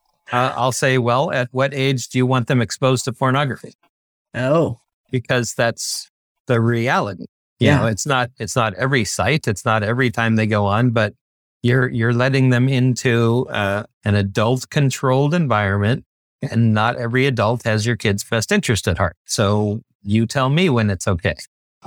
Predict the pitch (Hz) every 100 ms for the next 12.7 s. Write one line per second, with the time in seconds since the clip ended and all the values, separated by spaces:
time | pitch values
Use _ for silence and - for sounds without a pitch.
0 | - _ - 139 147 - - _ _ _
1 | 131 131 107 104 95 _ _ 156 131 131
2 | 139 131 - 143 120 127 123 135 - 170
3 | 156 127 123 147 135 120 120 160 117 104
4 | 117 127 113 104 101 123 110 101 92 123
5 | 113 104 - 113 104 107 98 107 101 87
6 | 139 139 95 104 123 _ _ - 107 95
7 | - 107 98 - - - 101 101 104 110
8 | 117 113 113 139 202 71 _ _ _ _
9 | - 101 92 104 107 95 113 120 190 180
10 | - 180 131 - 196 127 117 117 113 113
11 | 170 180 117 107 - 151 139 156 135 143
12 | 151 - 85 - 73 71